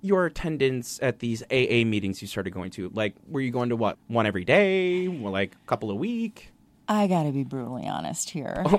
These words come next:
Speaker 1: please do. Don't
Speaker 2: This
Speaker 1: fucking
Speaker 2: is
Speaker 1: lie on Authentic.
Speaker 2: <laughs> Okay, and this is where the, the real, the, I call 'em the big book thumpers, are not gonna like me.
Speaker 1: So I'm
Speaker 2: Um,
Speaker 1: not gonna like you.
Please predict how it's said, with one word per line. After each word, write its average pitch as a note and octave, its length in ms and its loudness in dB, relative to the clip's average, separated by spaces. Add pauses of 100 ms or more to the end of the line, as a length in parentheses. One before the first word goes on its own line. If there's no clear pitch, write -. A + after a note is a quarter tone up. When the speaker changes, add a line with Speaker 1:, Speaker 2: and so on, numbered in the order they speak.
Speaker 1:
please A#3 360 0
do. - 180 -6
Don't G#3+ 140 -2
Speaker 2:
This - 100 -12
Speaker 1:
fucking C3+ 380 0
Speaker 2:
is G#2 40 2
Speaker 1:
lie G2+ 320 2
on G#2 160 0
Authentic. G#2 1600 -2 (200)
Speaker 2:
<laughs> F#3 800 0 (720)
Okay, E3 560 2
and G3 120 2
this G#3+ 200 -2
is G#3 160 -4
where E3+ 260 0
the, D#3 340 0
the D#3+ 160 2
real, C#3+ 440 0
the, D3 340 -4
I D#3+ 80 -2
call D#3+ 160 0
'em D3 80 0
the C#3+ 80 0
big C#3 240 -2
book C#3+ 220 -4
thumpers, C#3 420 -4
are A#2 100 -6
not - 380 -4
gonna - 240 -8
like - 240 -4
me. - 240 -4 (420)
Speaker 1:
So D3+ 60 2
I'm E3+ 260 6
Speaker 2:
Um, - 40 4
Speaker 1:
not F#2 180 0
gonna F2+ 160 -4
like F2 260 -8
you. F2 140 -4